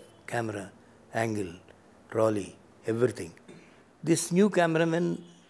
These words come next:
if he is supposing fresh, he will accept it with grace. This may not happen with a very, a veteran man. In credits, it may add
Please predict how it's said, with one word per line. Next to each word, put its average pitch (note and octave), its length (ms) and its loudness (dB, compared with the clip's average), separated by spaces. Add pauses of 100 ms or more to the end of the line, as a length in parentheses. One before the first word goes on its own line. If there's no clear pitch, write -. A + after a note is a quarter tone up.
(800)
if B2+ 120 -10
he C#3 120 2
is - 240 -4 (100)
supposing C3 440 0
fresh, - 400 2 (440)
he C#3+ 100 0
will C3+ 140 8
accept C3 400 2
it C#3 180 -6
with B2 140 -6 (320)
grace. A2+ 460 -4 (1700)
This F3 240 0
may F3 140 4
not E3 200 4
happen C3+ 380 0
with A#2+ 200 -2
a A2 180 -2
very, A2 520 -4
a G2+ 60 -8
veteran G#2+ 540 -8 (480)
man. F#2+ 220 -12 (920)
In F2 160 -12
credits, B2+ 540 0
it C#3+ 160 -4
may C3 540 0
add B2 360 0